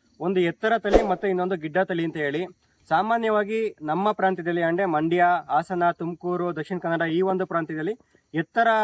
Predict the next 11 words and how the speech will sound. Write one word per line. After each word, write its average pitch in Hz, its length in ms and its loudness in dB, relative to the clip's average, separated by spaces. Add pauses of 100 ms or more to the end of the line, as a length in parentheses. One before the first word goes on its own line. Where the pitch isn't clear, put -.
(140)
ತಳಿಗಳನ್ನ 185 420 2
ಬಳಸ್ತೇವೆ 165 400 -4
ನಾವು. 151 280 -2
ನಮ್ಮಲ್ಲಿ 208 440 0
ಬಂದು 196 420 0
ಟಿಪ್ಟೂರು 214 580 0
ಉದ್ದ 190 240 0
ತಳಿ 196 200 -2
ಅಂತ 180 140 -2
ಹೇಳಿ 175 200 -2
ಒಂದು, 165 420 -4